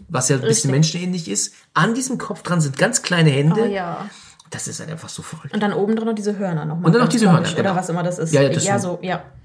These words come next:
Speaker 1: Geweih schon
Speaker 2: Ja,
Speaker 1: fast,
Speaker 2: und
Speaker 1: ja.
Speaker 2: das ist ja wirklich, ich habe ja nochmal recherchiert, weil sie sagt ja auch im Film, es ist ja von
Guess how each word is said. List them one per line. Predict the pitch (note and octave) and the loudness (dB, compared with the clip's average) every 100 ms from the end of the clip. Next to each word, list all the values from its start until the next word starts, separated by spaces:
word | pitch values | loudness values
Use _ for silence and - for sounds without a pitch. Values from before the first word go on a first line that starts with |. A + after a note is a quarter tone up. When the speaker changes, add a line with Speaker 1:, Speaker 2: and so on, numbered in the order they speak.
| - - | -14 -2
Speaker 1:
Geweih | C#3 C3+ E3 G#2 | 2 4 2 0
schon | - D#3 | -6 -6
Speaker 2:
Ja, | F#3+ | -6
Speaker 1:
fast, | - | -4
Speaker 2:
und | G#3 | -4
Speaker 1:
ja. | |
Speaker 2:
das | G3+ | 0
ist | G#3+ | 0
ja | F#3 | 2
wirklich, | G3+ G#3+ C#4 | 0 -2 -6
ich | |
habe | G3 F3+ | -4 -4
ja | |
nochmal | F3 | -2
recherchiert, | F3+ G#3 G3 | 0 0 0
weil | |
sie | E3+ | 0
sagt | E3 F#3 - | 2 2 0
ja | A3 | -2
auch | G3 | 0
im | F3 | -2
Film, | - G#3 | 0 2
es | G#3+ | 2
ist | - - | -2 -2
ja | A3 G#3 G#3 G#3 - _ _ _ - | 0 0 -2 -6 -18 _ _ _ -20
von | - G3 F#3 F3 E3 | -2 0 2 0 -2